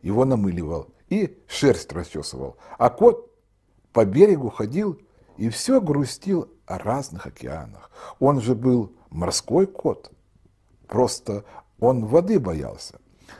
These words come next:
Потом они домой пошли по тропинке под солнышком,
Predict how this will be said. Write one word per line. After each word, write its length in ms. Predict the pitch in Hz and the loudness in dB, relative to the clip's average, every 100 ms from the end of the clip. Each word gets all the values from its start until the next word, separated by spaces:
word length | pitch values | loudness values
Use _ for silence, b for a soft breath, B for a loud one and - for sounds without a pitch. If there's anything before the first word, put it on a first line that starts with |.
| B B | B B
Потом 340 | 147 147 262 | 0 4 4
они 160 | 226 185 | 4 4
домой 340 | 156 143 131 | 4 2 2
пошли 460 | 113 98 - 147 220 | 0 -4 -6 -4 -4
по 160 | - 98 | -4 -8
тропинке 720 | - 175 - 202 190 170 156 b b b | -8 -8 -4 -4 -4 -6 -8 b b b
под 160 | 156 | -2
солнышком, 840 | - - 196 92 87 - - 85 | -2 -2 -2 -4 -8 -12 -16 -16